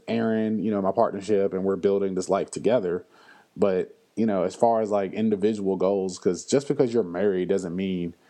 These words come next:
you give up on your goals, right? And that's what I've been saying. I'm like, "Hey, I, there's stuff I wanna do. There's stuff like, hey, I wanna start a skincare routine. Hey, I wanna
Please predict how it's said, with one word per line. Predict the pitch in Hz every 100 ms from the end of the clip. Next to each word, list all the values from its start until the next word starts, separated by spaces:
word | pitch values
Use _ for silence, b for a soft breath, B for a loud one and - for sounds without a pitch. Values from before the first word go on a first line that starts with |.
| b b -
you | 107
give | 101 110
up | 104 95
on | 95 85
your | 92 87
goals, | 85 87 - - - B B B _ _
right? | 90 90 - - b b b b b
And | 90 92
that's | 92 -
what | 92
I've |
been | 87
saying. | 85 123 117 104
I'm | 87
like, | 82 -
"Hey, | 113 107
I, | 69
there's | - 85
stuff | - 104
I | 101
wanna | 90 85
do. | 80 113 127 123 120 117 B B B
There's | -
stuff | - 98 95 -
like, | - 92 87 - b b b -
hey, | 151 90
I | -
wanna | 82 87
start | 95 92
a |
skincare | - 151 135
routine. | 98 90 90 76 67
Hey, | 71 123 127 98
I | 78
wanna | 85 87